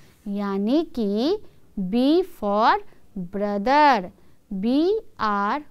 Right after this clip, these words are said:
ओ टी एच ई आर, ब्रदर, ब्रदर यानी भाई। तो बच्चों, भाई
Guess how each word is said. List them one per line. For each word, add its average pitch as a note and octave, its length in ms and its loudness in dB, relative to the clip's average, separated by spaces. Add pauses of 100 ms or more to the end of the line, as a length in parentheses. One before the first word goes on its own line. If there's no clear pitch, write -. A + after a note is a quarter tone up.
(120)
ओ A#3 460 2 (560)
टी E4 280 2 (280)
एच C#4+ 440 -4 (200)
ई C4 320 0 (320)
आर, B3 300 2 (380)
ब्रदर, G#3+ 840 2 (640)
ब्रदर G#3+ 460 -2
यानी A3 460 0 (360)
भाई। A3 680 2 (600)
तो A4 200 -2
बच्चों, B3+ 600 -2 (1080)
भाई A3 640 -2